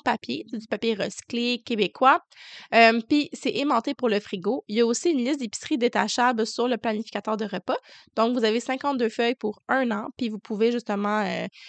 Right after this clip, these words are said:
à chaque semaine, faire votre planification de repas. Ça facilite beaucoup le quotidien en cuisine, de planifier ses repas de la semaine,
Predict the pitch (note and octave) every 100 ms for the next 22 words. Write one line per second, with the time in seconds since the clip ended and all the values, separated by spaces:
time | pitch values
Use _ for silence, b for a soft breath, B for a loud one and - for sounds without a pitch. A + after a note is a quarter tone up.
0 | B - G#3+ A#3 A#3 A3 A3 A3+ A3 A3+
1 | G3 A3 A3+ - G#3+ G#3 A3+ A3+ G3 B3+
2 | B3+ C4 - - - D4+ - B3 A#3+ B3+
3 | G#3+ G#3+ C4 E4 - D#4 C4+ A3+ A3+ -
4 | A#3+ A3+ A3+ A3+ G#3+ A#3+ B3 G3+ - C#4
5 | D4 C4 C4+ B3 A#3 G3+ G#3+ A3+ A#3 G3+
6 | - A3 A3 B3